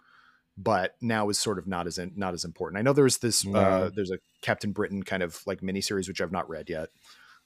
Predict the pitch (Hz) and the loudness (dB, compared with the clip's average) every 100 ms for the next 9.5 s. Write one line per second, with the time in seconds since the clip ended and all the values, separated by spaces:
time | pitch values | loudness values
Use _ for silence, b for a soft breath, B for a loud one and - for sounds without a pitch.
0 | _ 85 80 78 76 - _ _ _ - | _ -8 -6 -8 -10 -14 _ _ _ -2
1 | 95 - _ _ - _ - 185 175 - | -2 -4 _ _ -20 _ 8 10 10 10
2 | 175 160 143 147 143 143 135 120 135 120 | 8 8 4 8 8 8 6 6 4 6
3 | 120 107 - 120 113 110 107 - 107 107 | 4 2 0 0 2 2 0 -2 0 0
4 | 98 101 95 87 - 107 98 90 95 85 | 0 0 0 -2 -2 -2 -2 -2 -4 -4
5 | 85 85 82 - - - 87 185 175 202 | -4 -4 -6 -10 -10 -4 2 4 8 6
6 | 185 185 131 117 113 101 110 107 - 117 | 6 2 4 6 6 6 6 6 4 -2
7 | 113 113 104 107 113 104 - 113 117 117 | 0 -2 -2 -2 0 0 0 0 0 -4
8 | 120 _ _ _ 117 107 117 120 120 110 | -12 _ _ _ -2 0 2 4 4 2
9 | 95 95 95 98 104 | 2 6 6 4 -2